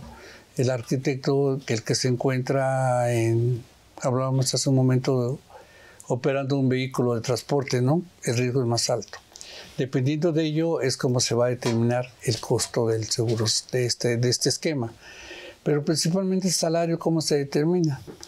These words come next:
El, al momento en que re-, nos registramos, ponemos nuestros ingresos mensuales, se divide entre treinta días. Y el <clears throat> salario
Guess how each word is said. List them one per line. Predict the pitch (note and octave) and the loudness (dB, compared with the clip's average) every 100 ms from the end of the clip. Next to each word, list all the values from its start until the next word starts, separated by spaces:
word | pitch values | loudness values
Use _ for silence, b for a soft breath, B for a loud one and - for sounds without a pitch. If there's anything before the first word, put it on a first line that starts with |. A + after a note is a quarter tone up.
| B B B B B - | B B B B B -2
El, | D#3 D3 D#3 D3+ D3+ D3+ | 0 0 0 2 2 2
al | D3+ | 2
momento | D#3+ F3+ F#3 | 2 2 2
en | G#3+ | 0
que | G3+ | 0
re-, | D#3 C#3 | 2 2
nos | C#3+ C3+ | 2 2
registramos, | D3 C3 D3+ - F3 E3 D#3+ | 0 0 0 0 2 2 0
ponemos | D#3 D3 E3 | 0 0 2
nuestros | E3 D#3 C3+ A#2+ | 2 0 0 2
ingresos | C3+ C3+ C#3+ - D3 | 4 4 4 2 2
mensuales, | A#2+ A#2 D3+ C#3+ B2+ B2+ - - - - B B B B B | 4 2 2 2 2 0 -2 -4 -10 -20 B B B B B
se | - - C3+ | -2 0 2
divide | C#3 C#3+ | 2 2
entre | D3+ C#3+ B2 | 0 0 0
treinta | A#2 C3+ C3+ C#3 | 2 2 2 0
días. | D#3+ C#3+ C#3+ - - - - - - - - - - - - - B B B B - - | 2 2 2 0 -2 -8 -20 -20 -20 -20 -20 -20 -20 -20 -14 -14 B B B B -20 -8
Y | - F#3 F#3 F#3 - - - | -2 0 0 -4 -8 -20 -6
el | D#3 C#3+ E3+ | -2 0 0
<clears throat> | |
salario | E3 D#3+ E3+ F3 F#3 F#3 | 0 0 2 2 0 -2